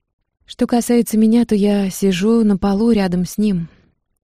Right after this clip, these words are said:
Я хочу быть стойкой и спокойной, но периодически всхлипываю, потому что независимо от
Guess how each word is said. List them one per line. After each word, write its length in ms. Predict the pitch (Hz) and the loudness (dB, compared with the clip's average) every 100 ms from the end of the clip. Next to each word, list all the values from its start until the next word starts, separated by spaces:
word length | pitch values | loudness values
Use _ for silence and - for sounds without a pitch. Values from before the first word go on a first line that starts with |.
| 196 | -6
Я 140 | 208 | -4
хочу 400 | - 208 - 214 | -4 -8 -8 -8
быть 200 | 170 175 | -6 -8
стойкой 580 | - - 190 208 - 190 | -12 -6 -4 -4 -6 -8
и 40 | |
спокойной, 800 | 180 - 175 - 190 165 151 170 _ _ _ _ _ _ _ | -8 -10 -10 -6 -6 -6 -8 -14 _ _ _ _ _ _ _
но 160 | 208 202 | 0 2
периодически 680 | 220 202 208 - 196 - 185 | 0 0 -4 -6 -10 -10 -12
всхлипываю, 760 | - - 220 233 180 165 151 | -10 -4 -4 -4 -6 -6 -8
потому 340 | - 170 185 185 | -6 -4 -2 -4
что 180 | - | -4
независимо 680 | 185 180 202 226 - 208 | -4 -2 -2 -2 -4 -4
от 80 | 190 | -4